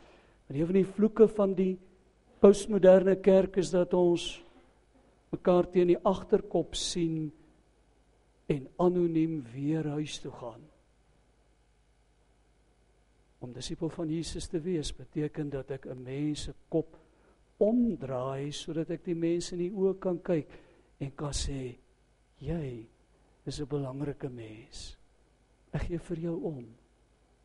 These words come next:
Ek glo in jou." Hemelse Vader, dankie. Dankie dat U in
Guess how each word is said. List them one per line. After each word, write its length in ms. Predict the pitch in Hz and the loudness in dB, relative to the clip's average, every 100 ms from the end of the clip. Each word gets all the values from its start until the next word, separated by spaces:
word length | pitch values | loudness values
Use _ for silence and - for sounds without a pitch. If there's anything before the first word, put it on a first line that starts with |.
| _ _ _ | _ _ _
Ek 80 | 123 | -16
glo 260 | - 127 | -14 -18
in 140 | 110 113 | -18 -18
jou." 160 | 104 104 _ _ _ _ _ _ _ _ _ _ _ _ - _ _ _ _ | -20 -20 _ _ _ _ _ _ _ _ _ _ _ _ -20 _ _ _ _
Hemelse 340 | 147 156 - | -6 -6 -6
Vader, 480 | 156 170 160 165 160 - - _ _ _ _ _ _ _ _ _ _ _ _ _ _ _ _ | -6 -2 0 0 -2 -6 -20 _ _ _ _ _ _ _ _ _ _ _ _ _ _ _ _
dankie. 440 | 147 143 - 127 - _ _ _ _ _ _ _ _ _ _ _ _ _ _ _ _ _ | -10 -10 -12 -14 -18 _ _ _ _ _ _ _ _ _ _ _ _ _ _ _ _ _
Dankie 300 | 147 147 160 | -8 0 0
dat 300 | 156 151 - | 0 -4 -2
U 360 | 175 151 123 - _ _ _ _ _ _ _ _ _ _ _ _ _ - | 0 0 -4 -14 _ _ _ _ _ _ _ _ _ _ _ _ _ -4
in 180 | 143 | -4